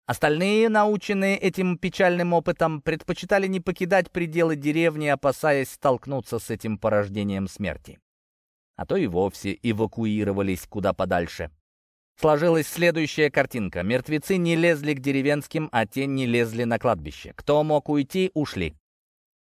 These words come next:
А остальные свято верили в то, что скоро наступит светлое утро без шатающихся по кладбищу силуэтов. Они верили в магов своего правителя. Только вот он не спешил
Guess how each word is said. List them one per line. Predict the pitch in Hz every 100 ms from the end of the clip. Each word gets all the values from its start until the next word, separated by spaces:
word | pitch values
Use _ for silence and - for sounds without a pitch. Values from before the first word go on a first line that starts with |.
| -
А | -
остальные | 202 - 247 277 311 294
свято | 208 - 208 247 226
верили | 220 214 196
в | 180
то, | 233 233
что | 214
скоро | 180 - 214 196
наступит | 180 - 190 170
светлое | - 156 143 135 131
утро | 196 277 - 226
без | 196 147 -
шатающихся | 120 110 156 190 175 - 165 -
по | 147 104
кладбищу | - 104 139 135 131 -
силуэтов. | 131 - 135 135 82 73 - - _ _ _
Они | - 151 190
верили | 202 190 156 143
в | 117
магов | 135 131 113 -
своего | - 104 101 101
правителя. | 95 90 104 101 87 67 - _ _ _ _ _ _ -
Только | 135 123
вот | 120 117
он | 117 113
не | 120
спешил | - 127 113 92 73 64